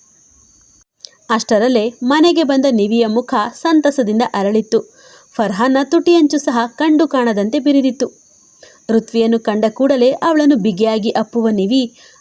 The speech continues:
ಅವಳ ಕಿವಿಯಲ್ಲಿ ತಾನು ತಾಯಿ ಆಗ್ತಾ ಇರುವ ಸುದ್ದಿ ಹೇಳಿದ್ರೆ ಸಂಭ್ರಮಿಸುವ ಋತ್ವಿ ತಾವು ತಂದಿದ್ದ ಸಿಹಿಯನ್ನು ರುಷ್ ಮತ್ತು ಫರ್ಹಾನ್ನ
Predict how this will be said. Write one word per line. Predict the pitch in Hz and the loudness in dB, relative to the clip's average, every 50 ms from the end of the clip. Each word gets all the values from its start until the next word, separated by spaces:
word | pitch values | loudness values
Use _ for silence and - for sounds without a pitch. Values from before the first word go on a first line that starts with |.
| - | -4
ಅವಳ | 330 339 349 349 339 | -2 2 2 2 2
ಕಿವಿಯಲ್ಲಿ | 339 - 254 226 226 262 254 240 220 240 254 | 0 0 -2 0 0 0 0 2 0 0 0
ತಾನು | - 262 262 262 254 | 0 0 0 0 0
ತಾಯಿ | 240 - 196 185 196 226 240 | 0 0 0 0 2 2 2
ಆಗ್ತಾ | 233 233 226 - - 226 | 0 0 -2 -2 -2 0
ಇರುವ | 226 220 226 220 214 | 2 2 2 0 -2
ಸುದ್ದಿ | 220 - 262 202 208 220 | -2 -4 -4 -2 -2 -2
ಹೇಳಿದ್ರೆ | 202 - 220 190 196 240 262 220 220 208 214 240 - - - - - _ - - | -2 0 0 0 2 0 0 0 0 0 0 -2 -4 -10 -20 -20 -20 _ -8 -2
ಸಂಭ್ರಮಿಸುವ | 349 349 349 339 330 359 330 320 294 - 294 277 254 | -2 0 0 2 2 2 2 2 2 0 0 0 2
ಋತ್ವಿ | 214 190 185 - - 277 233 214 | 2 0 -2 -2 -2 -2 -2 -4
ತಾವು | - - 233 214 208 214 214 | -6 -4 -2 -2 0 0 0
ತಂದಿದ್ದ | - 208 185 196 220 202 202 226 | -2 -2 -2 -2 -4 -2 -2 -2
ಸಿಹಿಯನ್ನು | 226 - - 214 185 214 247 247 240 226 208 208 214 220 | -2 -2 -6 -6 -2 0 0 2 2 2 2 0 0 0
ರುಷ್ | 277 277 - - 285 | 0 0 0 0 0
ಮತ್ತು | 262 247 - 277 | 0 0 0 -2
ಫರ್ಹಾನ್ನ | 262 240 196 202 190 226 226 226 | 0 0 -2 -2 0 0 0 0